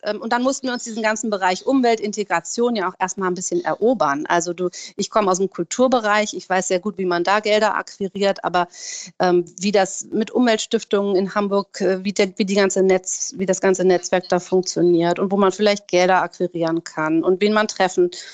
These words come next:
sollte und so weiter, das haben wir uns Schritt für Schritt erarbeitet.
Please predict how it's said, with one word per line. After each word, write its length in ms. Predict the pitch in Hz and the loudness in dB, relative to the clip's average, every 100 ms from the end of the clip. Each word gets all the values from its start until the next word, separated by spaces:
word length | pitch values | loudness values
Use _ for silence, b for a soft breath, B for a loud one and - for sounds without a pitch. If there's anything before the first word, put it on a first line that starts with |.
| B | B
sollte 500 | - 180 175 170 175 | -2 2 2 2 2
und 140 | 180 | 2
so 140 | 175 160 | 0 -2
weiter, 300 | 165 165 180 | 0 2 -2
das 200 | 180 240 | -2 0
haben 100 | 226 | 2
wir 80 | 185 | 2
uns 160 | 175 | 2
Schritt 240 | - 214 - | 0 -2 -2
für 80 | |
Schritt 240 | 190 - 180 | -2 -2 -2
erarbeitet. 920 | 151 - 139 143 139 143 - - | -2 0 0 0 -2 -4 -8 -12